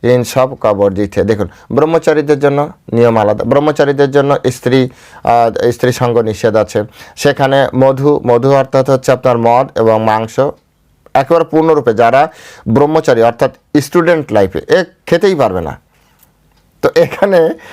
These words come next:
এই যে বিষয়গুলো, এই বিষয়গুলো হচ্ছে আমাদের লক্ষণীয়। এই বিষয়গুলো যখন আমরা একাধিকভাবে বিচার বিশ্লেষণ না করে কোনো কিছু বোঝার চেষ্টা করি, তখনই আমাদের সমাজে প্রবলেম তৈরি হয়।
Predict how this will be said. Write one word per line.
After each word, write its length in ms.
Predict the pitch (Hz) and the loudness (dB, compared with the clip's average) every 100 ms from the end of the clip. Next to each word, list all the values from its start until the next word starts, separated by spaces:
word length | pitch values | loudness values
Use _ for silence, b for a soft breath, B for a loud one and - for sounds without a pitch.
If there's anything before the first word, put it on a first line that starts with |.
| B | B
এই 280 | - 170 180 | 0 0 2
যে 120 | 190 | 0
বিষয়গুলো, 540 | 180 170 185 175 175 170 | 2 0 0 0 2 2
এই 80 | |
বিষয়গুলো 440 | 139 139 147 143 151 | 0 -2 0 0 0
হচ্ছে 180 | 147 123 | 0 0
আমাদের 340 | 120 123 113 | 2 0 0
লক্ষণীয়। 500 | 98 92 98 90 87 B B - | -2 -2 -6 -6 -6 B B 0
এই 140 | 143 | 0
বিষয়গুলো 500 | 139 139 147 147 147 | 0 0 0 2 0
যখন 220 | 143 143 | 0 0
আমরা 420 | 131 131 139 135 b b b | 0 2 0 0 b b b
একাধিকভাবে 840 | - 117 143 156 147 135 135 120 107 | -6 -2 -2 -2 -4 -2 0 0 0
বিচার 400 | 120 117 131 127 | -2 0 0 0
বিশ্লেষণ 460 | 131 131 131 139 | -2 -2 -2 0
না 240 | 123 120 120 | 0 0 0
করে 240 | 131 139 | -2 -2
কোনো 220 | 131 131 | -2 -2
কিছু 200 | 131 135 | -4 -2
বোঝার 240 | 120 120 127 | -2 0 -2
চেষ্টা 280 | 127 127 | -4 -2
করি, 180 | 123 120 | -2 -2
তখনই 300 | 117 113 120 | -4 -4 -2
আমাদের 300 | 110 107 110 | -2 0 -2
সমাজে 340 | 110 98 95 95 | -2 -2 -2 -2
প্রবলেম 360 | 95 95 90 | -2 -2 -4
তৈরি 240 | 90 78 87 | -6 -6 -8
হয়। 160 | 78 | -10